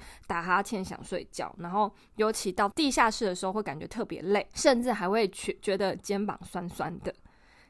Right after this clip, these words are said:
但他就不以为意，一直到前些日子，那一天诊很少，因为他是新人，所以他诊很少，他就把P S four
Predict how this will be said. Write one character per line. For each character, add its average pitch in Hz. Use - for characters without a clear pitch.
但 330
他 330
就 330
不 269
以 -
为 160
意， 226
一 370
直 277
到 285
前 208
些 208
日 214
子， -
那 262
一 262
天 240
诊 170
很 175
少， -
因 247
为 240
他 220
是 220
新 185
人， -
所 226
以 -
他 220
诊 -
很 151
少， -
他 208
就 226
把 -
P 233
S 196
four 185